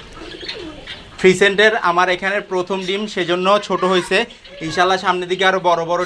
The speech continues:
ডিম পাবো, আর ডিম পাইলে ওগুলো বসাবো। এটাও বসাবো আল্লাহর রহমতে, দেখবো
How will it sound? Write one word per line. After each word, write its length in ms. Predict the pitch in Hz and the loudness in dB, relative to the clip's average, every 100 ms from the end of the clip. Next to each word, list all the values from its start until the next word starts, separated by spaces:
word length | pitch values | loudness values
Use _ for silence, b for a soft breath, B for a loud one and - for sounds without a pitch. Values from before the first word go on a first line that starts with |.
| 180 | -4
ডিম 120 | 160 165 | 0 2
পাবো, 220 | 156 185 226 - - 151 | 2 0 -2 -10 0 2
আর 100 | 151 | 2
ডিম 140 | 151 160 | -2 -6
পাইলে 220 | 165 165 175 | -6 -4 -4
ওগুলো 180 | 170 175 175 | -4 -6 -4
বসাবো। 360 | 143 160 147 170 190 _ _ _ _ _ - - 311 - - - 160 | -6 -4 -2 -2 -4 _ _ _ _ _ -14 -12 -10 -10 -8 -2 2
এটাও 200 | 185 202 | 4 6
বসাবো 280 | 196 185 185 190 | 4 2 2 2
আল্লাহর 180 | 185 180 | 2 -2
রহমতে, 260 | 175 175 170 | -4 -8 -8
দেখবো 300 | 160 151 151 | -8 -8 -2